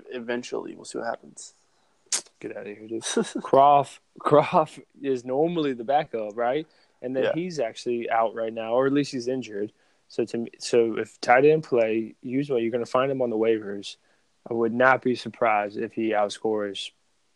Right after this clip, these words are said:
Speaker 2: all but, like, five tight ends this week. 'Cause this
Speaker 1: Yeah.
Speaker 2: is just one of
Speaker 1: He
Speaker 2: those
Speaker 1: could have a
Speaker 2: matchups,
Speaker 1: game.
Speaker 2: dude, where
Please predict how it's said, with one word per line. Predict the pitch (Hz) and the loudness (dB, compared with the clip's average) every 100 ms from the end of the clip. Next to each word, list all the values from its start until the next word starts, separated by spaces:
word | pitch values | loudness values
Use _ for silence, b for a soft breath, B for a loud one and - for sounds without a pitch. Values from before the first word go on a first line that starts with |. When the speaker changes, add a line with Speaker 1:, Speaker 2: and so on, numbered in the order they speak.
| _ _ - | _ _ 2
Speaker 2:
all | 120 113 113 | 6 6 4
but, | 107 101 | 0 -6
like, | - - | -8 -8
five | - 107 104 | -2 -2 -2
tight | - 101 | -6 -10
ends | 98 95 | -10 -18
this | - - | -18 -16
week. | - _ _ _ _ _ _ _ _ _ _ - | -18 _ _ _ _ _ _ _ _ _ _ -10
'Cause | - 131 | -4 0
this | 147 | 2
Speaker 1:
Yeah. | |
Speaker 2:
is | 131 | 2
just | 143 - | 0 -2
one | 123 127 | 0 2
of | |
Speaker 1:
He | 123 | 0
Speaker 2:
those | |
Speaker 1:
could | 165 | 4
have | 151 120 | 4 4
a | |
Speaker 2:
matchups, | 120 123 | -4 -6
Speaker 1:
game. | 110 107 | -8 -6
Speaker 2:
dude, | |
where | 107 107 - | -4 -4 -4